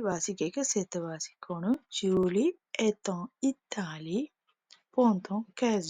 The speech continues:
jours. ஜூலி பதினைந்து நாட்களாக இத்தாலியில் இருக்கிறாள்.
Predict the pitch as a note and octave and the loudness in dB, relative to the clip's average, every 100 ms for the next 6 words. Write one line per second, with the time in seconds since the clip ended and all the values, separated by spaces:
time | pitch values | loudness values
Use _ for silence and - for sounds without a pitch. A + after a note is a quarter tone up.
0 | D#3+ E3 - - _ _ _ _ _ _ | -10 -12 -16 -20 _ _ _ _ _ _
1 | - - _ _ _ _ _ _ _ _ | -20 -20 _ _ _ _ _ _ _ _
2 | _ _ _ - - _ _ _ _ G#3+ | _ _ _ -20 -20 _ _ _ _ 4
3 | G#3 G#3 F#3+ A#3 D4 - G#3+ G#3+ A#3 A#3 | 8 8 6 2 -2 0 4 6 6 6
4 | A#3 G#3+ F3+ F3 - F3+ E3+ D3+ - B3+ | 6 4 2 -4 -8 -8 -6 -8 -8 -8
5 | C4 F#3 - E3+ D#3 D#3+ G#3 E3+ - - | -6 -8 -4 -4 -4 -4 -6 -6 -18 -12
6 | E3 E3+ | -10 -10